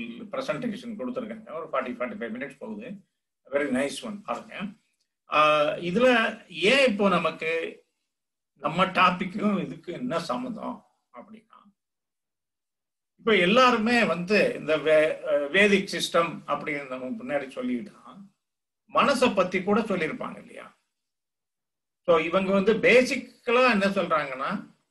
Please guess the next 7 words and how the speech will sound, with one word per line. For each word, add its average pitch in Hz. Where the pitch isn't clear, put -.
மனசு 156
அப்படின்னு 135
பார்க்கும்போது -
மனம், 170
புத்தி, 139
சித்தம், 143
அகங்காரம் 131